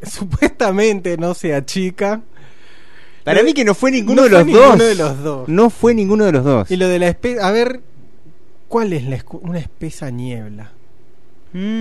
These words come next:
Speaker 1: Mm, poca voluntad le pusieron a la búsqueda. Se publicó el libro de Tellier, el de Los Ángeles y Gorriones, y empiezan a leer el libro que extrañamente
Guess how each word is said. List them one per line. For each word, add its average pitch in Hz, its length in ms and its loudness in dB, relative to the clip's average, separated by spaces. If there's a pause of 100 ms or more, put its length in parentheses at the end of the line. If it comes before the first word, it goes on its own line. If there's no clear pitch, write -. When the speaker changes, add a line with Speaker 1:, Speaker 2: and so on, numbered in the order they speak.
(540)
Speaker 1:
Mm, 120 40 -10 (140)
poca 175 300 -6
voluntad 123 440 -6
le 120 80 -6
pusieron 117 460 -10
a 117 60 -10
la 113 100 -10
búsqueda. 110 420 -14 (2250)
Se - 160 -2
publicó 214 480 0
el 214 140 0
libro 208 200 2
de 190 80 4
Tellier, 190 400 2 (720)
el 156 220 -4
de 147 360 0
Los 147 200 -6
Ángeles 170 480 -8 (140)
y 156 140 -10
Gorriones, 170 600 -6 (1160)
y 156 180 -8
empiezan 190 480 -6
a 180 60 -6
leer 190 180 0
el 202 140 -2
libro 226 280 -2
que 220 120 -4
extrañamente 226 1400 -4